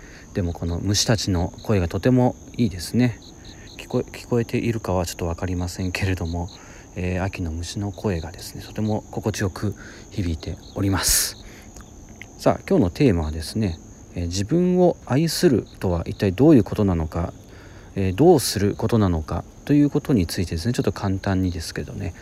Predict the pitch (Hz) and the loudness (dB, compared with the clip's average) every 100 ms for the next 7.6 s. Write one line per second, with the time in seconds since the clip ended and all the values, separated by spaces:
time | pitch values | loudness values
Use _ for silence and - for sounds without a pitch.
0 | - - - - 90 95 92 95 - 92 | -18 -20 -18 -10 -8 -4 0 0 -2 -4
1 | 90 90 90 - 92 90 104 95 - 92 | -2 0 -2 0 0 2 0 -2 -2 0
2 | 90 82 80 80 95 - - - - - | 0 0 -2 -2 -2 -2 -6 -14 -14 -14
3 | - - - 110 127 - 147 135 110 104 | -16 -6 -2 2 2 4 6 6 4 2
4 | - 101 98 92 104 104 101 - 101 101 | 4 4 4 2 2 2 0 0 2 2
5 | 101 - - - - - - - - 82 | 0 -4 -12 -14 -14 -10 -10 -10 -10 -6
6 | 90 92 - 92 - 117 113 110 107 - | -4 -2 -2 -2 2 6 8 8 6 4
7 | 113 98 85 87 85 | 4 6 4 2 2